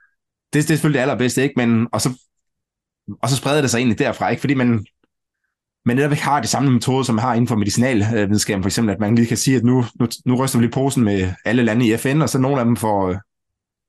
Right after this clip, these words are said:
altså, et, en god domstol, og andre får dårlige domstol, og så, så ser vi, hvordan de udvikler sig derefter. Altså, sådan, det er lidt sværere, når man er oppe i, øh, altså, oppe og så tale om sådan nogle politikker, der gælder, altså, gælder for hele landet, ikke? Fordi så er der,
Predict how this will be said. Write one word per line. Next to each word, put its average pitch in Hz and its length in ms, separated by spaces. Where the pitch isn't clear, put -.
altså, 90 220
et, 90 100
en 107 80
god 170 200
domstol, 135 360
og 101 60
andre 135 180
får 120 120
dårlige 120 280
domstol, 110 300
og 98 60
så, 127 160
så 123 160
ser 127 140
vi, 113 60
hvordan 104 180
de 117 80
udvikler 107 220
sig 98 120
derefter. 110 360
Altså, 113 160
sådan, 113 260
det 127 100
er 139 60
lidt 143 120
sværere, 135 280
når 117 60
man 110 100
er 104 40
oppe 117 220
i, 104 60
øh, 95 500
altså, 117 140
oppe 117 140
og 107 40
så 98 180
tale 117 200
om 104 40
sådan 120 120
nogle 104 180
politikker, 110 360
der 95 60
gælder, 110 300
altså, 101 140
gælder 123 160
for - 80
hele 120 200
landet, 110 260
ikke? 143 100
Fordi 117 140
så 123 100
er 117 40
der, 113 100